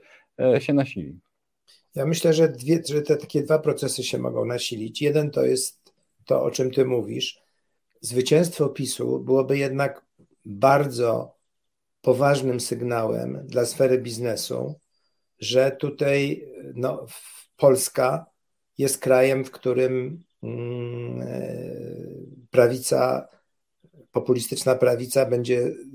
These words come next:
Speaker 2: no, ugruntowała swoją władzę, prawda? Oczywiście tu trzeba by zrobić, znowu otworzyć nawias, że,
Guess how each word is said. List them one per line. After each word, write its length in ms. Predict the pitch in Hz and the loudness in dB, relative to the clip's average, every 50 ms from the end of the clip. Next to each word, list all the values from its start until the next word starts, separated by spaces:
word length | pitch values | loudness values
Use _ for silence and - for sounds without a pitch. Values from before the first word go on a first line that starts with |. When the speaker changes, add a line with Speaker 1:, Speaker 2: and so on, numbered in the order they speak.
| 123 127 | -12 -2
Speaker 2:
no, 240 | 135 139 139 139 - | 0 0 0 0 0
ugruntowała 720 | - 147 131 151 156 151 143 - 147 131 147 147 147 139 | -2 2 8 8 8 8 10 6 6 8 8 8 8 6
swoją 340 | 135 - - 143 131 127 131 | 4 4 2 2 2 2 4
władzę, 380 | 120 131 123 104 92 - - - | 6 4 4 4 2 -4 -14 -16
prawda? 500 | _ - - - 101 - 131 143 165 - _ _ _ _ _ _ _ _ _ _ _ _ _ _ _ _ _ _ _ _ _ _ _ - | _ -14 -14 -12 -6 -6 -6 -6 -6 -10 _ _ _ _ _ _ _ _ _ _ _ _ _ _ _ _ _ _ _ _ _ _ _ -12
Oczywiście 600 | 143 - 160 165 - - 160 151 147 - - 147 - _ _ - - - 117 117 _ | -6 -4 -2 -2 4 6 6 6 6 4 -2 -6 -14 _ _ -20 -20 -20 -20 -20 _
tu 100 | - 120 | -12 -4
trzeba 180 | - 135 135 | -2 -2 0
by 100 | 127 127 | 0 -2
zrobić, 500 | 120 120 135 131 127 127 131 - - - 92 - | -2 0 0 0 -2 -4 -10 -10 -8 -8 -6 -6
znowu 300 | 127 113 135 147 143 147 | -4 -2 -2 0 4 4
otworzyć 480 | 131 127 - - 135 123 127 127 - 135 | 4 2 4 2 2 2 2 -2 -2 0
nawias, 440 | 135 131 120 113 123 127 131 127 | 2 2 4 4 4 4 2 2
że, 300 | 131 123 120 123 127 123 | 0 -2 -2 -2 -2 -4